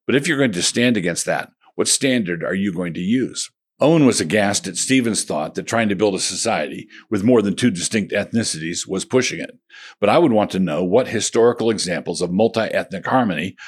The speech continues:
Owen would point to. Leave out of this the fact that I believe Owen misunderstood what Stephen means by ethnicity. This ideal of his, where has it ever been realized before in history?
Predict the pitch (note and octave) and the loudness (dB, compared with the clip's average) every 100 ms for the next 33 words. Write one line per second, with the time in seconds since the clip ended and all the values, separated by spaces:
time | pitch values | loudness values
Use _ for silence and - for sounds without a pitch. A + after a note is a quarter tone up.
0 | - G#2 G#2 G2+ F#2+ - - C3 - - | -6 2 2 4 0 0 0 0 -2 -10
1 | - - _ _ - - C3+ B2 A#2+ G#2+ | -12 -16 _ _ -20 -2 2 4 4 4
2 | F2 F2+ - F2 F#2+ F2 F2 F2 D#2+ F#2 | 2 0 -2 -2 -4 -2 -2 -2 -2 -4
3 | E2 F2+ G2+ F2+ F2+ F#2 E2+ D#2 - F#2 | -4 -2 -2 -2 -2 -4 -6 -8 -4 -4
4 | D#2+ E2 - G2+ E2+ E2 F2 F2 - D2 | -4 -8 -6 -6 -6 -6 -6 -8 -8 -8
5 | - - G2 - - G#2+ _ B2 - - | -8 -6 -6 -6 -8 -14 _ 2 4 4
6 | A2 F2 A2+ G#2+ F#2+ D#2+ D#2 - - _ | 0 2 4 4 4 0 -4 -2 -6 _
7 | _ - C3 F3 C3 A#2+ G#2+ G2 G2+ F2+ | _ 0 2 2 -2 -4 -2 0 0 0
8 | F2+ F#2+ E2+ D2+ E2 - F#2+ - E2 F2 | 0 0 0 -2 -6 -6 -8 -6 -8 -6
9 | C#3+ D#3+ F2 D2+ | -4 -4 -8 -12